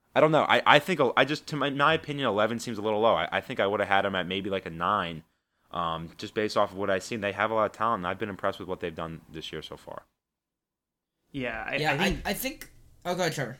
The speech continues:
Speaker 2: Yeah, I was just gonna say, I think Zach Wilson's obviously a big part of it. I mean, watching
Speaker 1: Yeah,
Speaker 2: some of
Speaker 1: I
Speaker 2: that
Speaker 1: figured.
Speaker 2: Patriots game last week, uh, he threw three interceptions,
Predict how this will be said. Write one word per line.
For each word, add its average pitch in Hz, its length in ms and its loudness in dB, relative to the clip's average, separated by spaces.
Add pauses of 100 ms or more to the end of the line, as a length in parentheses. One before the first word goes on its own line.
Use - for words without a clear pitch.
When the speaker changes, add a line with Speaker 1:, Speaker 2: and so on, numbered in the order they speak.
(360)
Speaker 2:
Yeah, 147 200 4
I 143 60 6
was 160 80 4
just 185 140 -2
gonna 190 100 0
say, 160 180 0
I 143 140 4
think 165 200 2
Zach 131 260 4
Wilson's 135 320 0
obviously 123 340 0
a 123 40 2
big 120 220 -4
part 123 200 0
of 120 100 -4
it. 135 200 2
I 135 100 2
mean, 143 260 2
watching 131 280 2
Speaker 1:
Yeah, 151 60 2
Speaker 2:
some 151 200 -2
of 147 60 2
Speaker 1:
I 139 40 4
Speaker 2:
that 131 80 4
Speaker 1:
figured. 120 180 2
Speaker 2:
Patriots 131 440 -2
game 135 200 -2
last 135 300 -4
week, 139 420 -6 (320)
uh, 120 220 0
he 139 120 0
threw 143 160 -4
three 127 300 0
interceptions, 127 880 -4